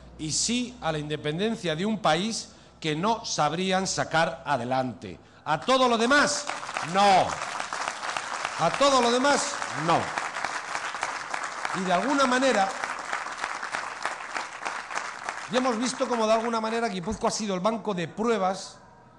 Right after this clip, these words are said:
de su idea de una Euskadi independiente, con un para-, balance de parálisis absoluta.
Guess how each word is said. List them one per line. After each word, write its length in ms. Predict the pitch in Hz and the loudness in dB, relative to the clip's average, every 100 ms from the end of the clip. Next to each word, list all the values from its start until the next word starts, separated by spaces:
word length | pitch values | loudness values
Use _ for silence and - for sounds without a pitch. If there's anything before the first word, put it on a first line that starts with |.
| - - | -20 -12
de 120 | 160 170 | -6 -4
su 160 | 170 | -2
idea 240 | 165 226 220 | 0 0 0
de 80 | |
una 140 | 220 214 | 0 -2
Euskadi 420 | 185 - 220 208 | -2 -2 -2 -2
independiente, 760 | 208 202 185 214 240 247 - - | -4 -6 -6 -6 -6 -6 -8 -8
con 200 | 165 220 | -6 -6
un 160 | 262 | -8
para-, 360 | - 185 190 - 139 | 2 2 2 -6 -4
balance 600 | 170 226 233 - 240 214 | 0 2 0 -4 -6 -6
de 180 | 156 160 | -8 -8
parálisis 1300 | - - 151 147 151 185 196 208 - 214 - - - - _ _ _ | -10 -6 0 2 4 2 0 -4 -6 -6 -10 -12 -16 -20 _ _ _
absoluta. 680 | 131 131 - 131 127 - 82 | -4 -4 -4 -6 -6 -10 -18